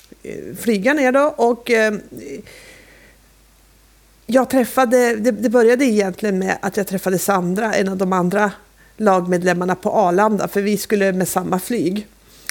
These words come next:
Och väldigt ofta så får man bara flyga med, det, det är inte alltid så på alla flygbolag, men, men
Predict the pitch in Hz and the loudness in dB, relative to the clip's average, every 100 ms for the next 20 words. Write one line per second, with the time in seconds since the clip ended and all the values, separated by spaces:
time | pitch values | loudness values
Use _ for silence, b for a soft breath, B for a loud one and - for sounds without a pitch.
0 | B _ 247 226 226 214 - 151 190 233 | B _ 4 6 4 0 -8 -14 -2 2
1 | 233 233 233 - - 220 208 196 208 190 | 2 2 0 0 -2 0 -2 -2 0 2
2 | 196 - 240 226 202 240 202 190 185 - | 0 -2 -2 -2 2 2 2 0 -4 -8
3 | - 247 226 247 226 233 214 202 247 - | -4 -2 2 0 2 2 2 0 -4 -6
4 | 196 220 233 233 202 180 185 180 185 190 | -2 0 0 -2 -2 -2 -2 -2 -2 -4
5 | 190 208 196 196 | -4 -4 -4 -4